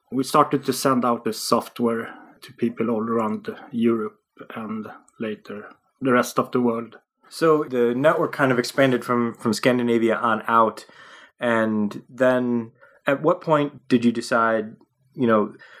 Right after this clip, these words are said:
Speaker 2: because this began as kind of a, a side project.
Speaker 1: Yeah.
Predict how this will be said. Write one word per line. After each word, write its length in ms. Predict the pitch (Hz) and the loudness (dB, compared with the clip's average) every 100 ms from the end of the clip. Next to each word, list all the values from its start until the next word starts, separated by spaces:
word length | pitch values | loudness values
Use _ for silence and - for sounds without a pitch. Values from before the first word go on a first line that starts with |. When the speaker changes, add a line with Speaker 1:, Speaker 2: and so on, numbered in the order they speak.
| _ | _
Speaker 2:
because 260 | 143 160 151 | 2 2 0
this 120 | 165 | -2
began 640 | 185 160 208 233 185 147 | -4 2 2 2 0 -2
as 220 | 139 120 | -2 -2
kind 260 | - 156 151 | 2 0 2
of 80 | 127 | 0
a, 240 | 120 117 | 0 0
a 80 | 120 | -2
side 400 | - - 165 156 | -2 0 2 0
project. 600 | - 90 - - - - 147 | 0 -2 -2 -8 -10 -10 -4
Speaker 1:
Yeah. 460 | 135 143 127 117 | 2 4 4 0